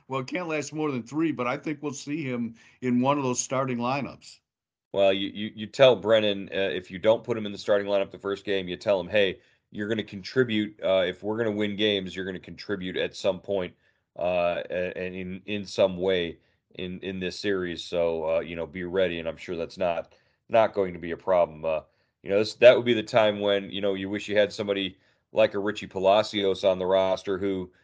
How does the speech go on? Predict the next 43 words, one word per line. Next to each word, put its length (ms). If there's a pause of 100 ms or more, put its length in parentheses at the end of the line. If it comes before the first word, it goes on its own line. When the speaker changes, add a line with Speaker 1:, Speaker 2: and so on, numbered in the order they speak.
(200)
Speaker 2:
you 80
know, 160
his 180
bat 460
is, 420
is 220
what 200
it 100
is, 320
but, 360 (460)
uh, 40
you 220
know, 200
you, 180
you're 160
not 240
worried 220
about 240
him 160
playing 340
in 80
the 80
field 340
very 220
much, 260
or 120
if 120
you, 160 (380)
you're 140
not 160
worried 320
about 260
wasting, 720
uh, 200
a 80
player 260
who 80
can 140
play 200
defense 540
a 80
little 180
bit, 300